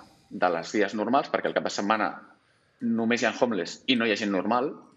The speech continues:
perquè ningú viu a San Francisco, o molt poca gent viu a San Francisco, o els que viuen a San Francisco marxen de cap de setmana.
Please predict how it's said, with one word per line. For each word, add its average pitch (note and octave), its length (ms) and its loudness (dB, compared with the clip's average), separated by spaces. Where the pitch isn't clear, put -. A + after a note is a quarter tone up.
perquè A2+ 220 4
ningú G#2+ 260 2
viu A#2+ 140 2
a G#2 60 0
San G#2+ 100 -6
Francisco, A2+ 440 0
o A2 100 0
molt A2+ 160 2
poca A2 160 4
gent A2+ 120 -2
viu G2 80 2
a G#2 40 2
San A2 100 -8
Francisco, B2 520 0
o A#2 100 6
els A2+ 80 0
que A2+ 80 4
viuen A2+ 120 4
a A#2+ 40 -4
San B2+ 80 -4
Francisco A#2+ 320 2
marxen G2 460 2
de E2 80 4
cap E2 120 2
de - 60 -2
setmana. F#2+ 420 0